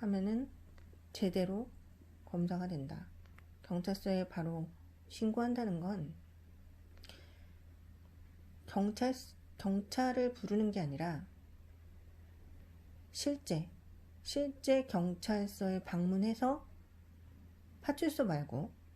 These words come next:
파출소 말고 그 동네에서 가장 큰 경찰서에 방문해서 이 자료를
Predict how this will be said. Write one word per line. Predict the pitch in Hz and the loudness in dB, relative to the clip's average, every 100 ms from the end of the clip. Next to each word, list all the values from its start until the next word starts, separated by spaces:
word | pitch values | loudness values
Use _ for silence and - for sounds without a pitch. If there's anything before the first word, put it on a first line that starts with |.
| - - - - | -20 -20 -18 -4
파출소 | 226 - 240 226 | -4 -2 -2 0
말고 | 185 139 196 233 294 - - - - - - | 0 0 0 0 0 -10 -20 -20 -20 -20 -16
그 | - 214 | 0 2
동네에서 | 208 190 185 180 202 | 4 2 2 0 -2
가장 | - 156 202 220 | -6 0 2 4
큰 | 277 277 | 6 6
경찰서에 | 226 165 160 185 - 190 180 | 4 0 0 -2 -2 -2 -2
방문해서 | 156 160 185 165 160 247 - - - - - - - - - - - 226 | 0 4 4 4 2 0 0 -12 -20 -18 -18 -18 -20 -20 -18 -18 -6 0
이 | 190 | 0
자료를 | - 170 170 175 190 240 | 2 2 2 2 2 0